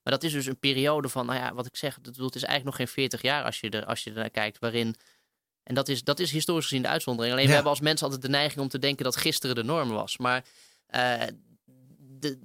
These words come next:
Speaker 1: de, dat zijn jouw herinneringen en, eh,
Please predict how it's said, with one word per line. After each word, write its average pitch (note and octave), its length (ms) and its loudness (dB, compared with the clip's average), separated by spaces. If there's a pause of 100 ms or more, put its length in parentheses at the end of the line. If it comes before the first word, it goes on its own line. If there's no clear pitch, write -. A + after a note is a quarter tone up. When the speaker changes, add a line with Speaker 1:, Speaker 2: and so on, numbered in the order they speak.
Speaker 1:
de, C#3+ 180 -4
dat C#3+ 160 2
zijn C3+ 140 2
jouw C#3+ 200 6
herinneringen A#2+ 720 0
en, B2 280 -2 (280)
eh, A#2 400 -4